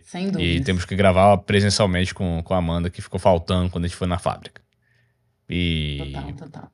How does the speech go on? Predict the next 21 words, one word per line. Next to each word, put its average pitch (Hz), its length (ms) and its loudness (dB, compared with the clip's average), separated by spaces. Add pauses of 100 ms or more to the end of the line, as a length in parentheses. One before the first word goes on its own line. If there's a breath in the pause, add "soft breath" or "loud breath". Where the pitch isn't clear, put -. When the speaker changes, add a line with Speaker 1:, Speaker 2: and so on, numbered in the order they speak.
(140)
Speaker 2:
finalizando 160 560 4
aqui 151 180 0
nossas 143 340 0
indications, 78 1400 -4 (240)
é, 76 240 -6
queria 80 200 -6
que - 60 -10
vocês 101 220 -2
falassem 104 380 4
também, 104 420 0
vocês 85 400 -4
dois, 85 320 -2 (720 soft breath)
é, - 80 -10 (220)
mais 87 220 -2
ou 87 40 0
menos, 85 200 0
né? 87 120 2
Bertô 90 400 0
é 113 80 6
Nova 110 240 6
Limer. 95 440 2